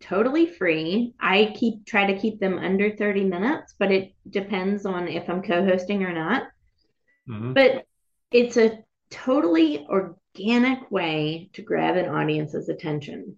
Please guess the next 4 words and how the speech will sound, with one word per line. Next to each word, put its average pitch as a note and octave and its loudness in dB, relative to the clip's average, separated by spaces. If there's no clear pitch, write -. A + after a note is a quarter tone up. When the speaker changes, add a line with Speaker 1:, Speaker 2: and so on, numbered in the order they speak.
Speaker 1:
And F3+ 2
again, G3 2
people G#3+ 4
like F3+ 0